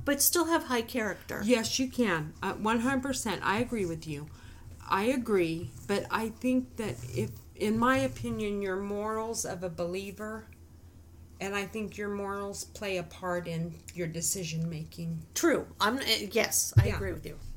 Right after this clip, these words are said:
Speaker 2: You know, I think we live by this eye for an eye
Speaker 1: Mm-hmm.
Speaker 2: in our homes. Your home and my home.
Speaker 1: Yes.
Speaker 2: Like, "Look, you did this. This is what's gonna happen." I seen Karsten not be respectful to his interpreter one time,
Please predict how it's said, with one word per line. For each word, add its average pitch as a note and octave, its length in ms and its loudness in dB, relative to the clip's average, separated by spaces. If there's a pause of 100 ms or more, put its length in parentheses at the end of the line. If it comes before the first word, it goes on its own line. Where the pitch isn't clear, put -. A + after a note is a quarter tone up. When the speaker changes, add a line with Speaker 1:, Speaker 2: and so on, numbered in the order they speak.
(140)
Speaker 2:
You B3 180 2
know, C4 200 4
I D#4+ 200 2
think D#4 340 2
we A#3 160 2
live A3 320 2
by F#3+ 180 -2
this E3 300 0
eye E3+ 220 -6
for E3 180 -8
an D#3 140 -4
eye C#3 260 -4 (100)
Speaker 1:
Mm-hmm. D#3 260 -4
Speaker 2:
in F#3+ 160 4
our E3 140 4
homes. C#3 520 -4
Your G3+ 240 4
home G#3 340 0
and F#3 140 -2
my E3 180 -2
home. C3+ 380 -4
Speaker 1:
Yes. - 400 -6 (600)
Speaker 2:
Like, F#3+ 200 -2
"Look, G3+ 240 -2
you G3 160 0
did A#3+ 300 0
this. A#3 340 0
This F#3+ 260 0
is G3 140 -2
what's - 180 -2
gonna F3+ 200 -4
happen." F3 340 -4 (1300)
I D4 260 -2
seen A#3 360 0
Karsten G#3+ 680 -2 (360)
not A3 380 0
be A3 120 2
respectful G#3 720 -4
to G#3 240 -6
his G3 280 -4
interpreter G3+ 600 -4
one A#3 260 -4
time, A#3 280 -6